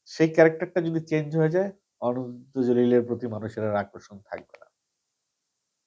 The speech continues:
অর্থাৎ অনন্ত স-, জলিল যে ভুলভাল ইংরেজি বলে, বাংলা ঠিকঠাক মতো বলতে পারে না, নাচতে গিয়ে, আ,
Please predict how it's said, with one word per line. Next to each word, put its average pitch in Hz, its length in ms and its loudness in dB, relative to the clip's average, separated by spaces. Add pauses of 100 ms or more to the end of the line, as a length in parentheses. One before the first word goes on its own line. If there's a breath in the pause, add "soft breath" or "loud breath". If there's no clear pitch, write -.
(360)
অর্থাৎ 170 380 0 (760 soft breath)
অনন্ত 151 320 2
স-, 147 300 2
জলিল 151 280 4
যে 147 140 0
ভুলভাল 135 460 4
ইংরেজি 131 340 0
বলে, 120 300 2 (840)
বাংলা 120 300 4
ঠিকঠাক 117 480 -10
মতো 117 120 -4
বলতে 117 280 4
পারে 113 220 2
না, 107 240 -4 (260)
নাচতে 117 440 -4
গিয়ে, 113 460 2 (500)
আ, 107 100 -2